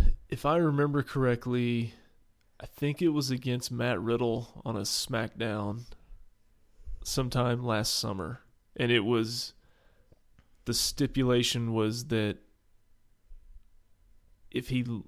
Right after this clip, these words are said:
if Riddle loses, he could never challenge Roman as long as he had the title. Like, no matter what. Because I think it might have been before Money in the Bank.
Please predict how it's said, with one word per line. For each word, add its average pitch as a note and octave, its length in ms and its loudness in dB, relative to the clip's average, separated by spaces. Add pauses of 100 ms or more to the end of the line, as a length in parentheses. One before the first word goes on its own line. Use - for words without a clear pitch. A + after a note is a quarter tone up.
(880)
if A#2 160 -8
Riddle C#3 320 6
loses, C#3+ 560 4
he B2+ 140 -6
could B2 200 -4
never B2+ 840 0 (720)
challenge A#2+ 680 4
Roman A#2 420 4
as A2+ 140 -2
long A#2 320 2
as A#2 120 -4
he A2 360 -2 (140)
had B2 240 0
the - 60 -6
title. A2 560 -4 (560)
Like, A#2 200 0
no C#3+ 100 6
matter B2+ 260 8
what. A2 360 2
Because C3+ 180 2
I C#3 80 8
think E3 180 2
it D3+ 80 4
might C3+ 220 4
have C#3 60 0
been D3+ 140 2
before C#3+ 520 0
Money E3+ 260 2
in F3+ 80 2
the F3+ 80 2
Bank. F#3+ 500 -4